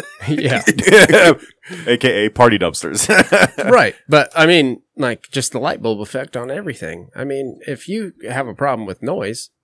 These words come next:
Speaker 1: well, I'm not gonna bother you at those hours. This isn't gonna be happening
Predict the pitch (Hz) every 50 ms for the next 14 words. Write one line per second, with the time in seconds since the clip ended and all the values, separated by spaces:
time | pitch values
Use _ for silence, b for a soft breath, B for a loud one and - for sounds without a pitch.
0 | _ - - 113 110 107 107 _ _ - - 104 113 101 95 - - 98 87 87
1 | 92 95 107 110 95 82 85 80 78 80 82 98 _ _ _ - 95 92 - -
2 | 71 67 69 71 73 58 55 65 62 60 82 - - _ _ _ _ _ _ _
3 | _ _ _ _ _ - 98 92 - - 92 85 90 - - 85 85 73 73 76
4 | - 98 107 120 - - 50 50 - 87 95